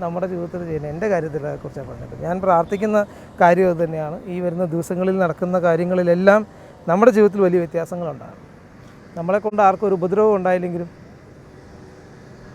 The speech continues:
ഉപകാരങ്ങൾ ഉണ്ടാകട്ടെ എന്ന് ആഗ്രഹിക്കുന്നതാണ്. അപ്പം അങ്ങനെ, അങ്ങനെയാണോ പറയുക? ഉപ-, ഉപ-, ഉപയോ-, ഉപദ്രവ-,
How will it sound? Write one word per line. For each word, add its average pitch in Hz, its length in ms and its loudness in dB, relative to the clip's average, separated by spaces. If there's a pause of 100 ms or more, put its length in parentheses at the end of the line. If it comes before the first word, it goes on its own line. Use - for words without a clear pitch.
(340)
ഉപകാരങ്ങൾ 208 580 6
ഉണ്ടാകട്ടെ 165 400 2
എന്ന് 160 140 -4
ആഗ്രഹിക്കുന്നതാണ്. 139 540 -10 (1120)
അപ്പം 160 240 -8 (2250)
അങ്ങനെ, 185 240 0 (160)
അങ്ങനെയാണോ 196 420 2
പറയുക? 147 220 -4 (480)
ഉപ-, 196 300 2
ഉപ-, 214 340 4
ഉപയോ-, 233 420 8
ഉപദ്രവ-, 202 480 2